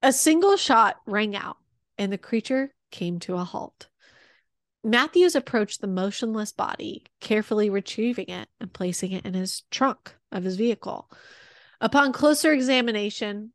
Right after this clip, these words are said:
Matthews identified the creature as a large iguana measuring around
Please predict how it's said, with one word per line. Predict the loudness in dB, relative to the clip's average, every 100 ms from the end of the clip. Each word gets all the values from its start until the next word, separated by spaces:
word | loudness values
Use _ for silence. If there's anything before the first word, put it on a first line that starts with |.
| -6
Matthews | 0 0 2 -2 0
identified | 0 0 -4 -2 -4 -4
the |
creature | -8 -8 -8 -8 -10 -8
as | -6
a | -4
large | -4 -4 -2 -2 -4
iguana | -6 -8 -6 -6 -6 -10 -12 -14 -16 -10
measuring | -4 -2 4 4 4
around | -2 -6 -6 -8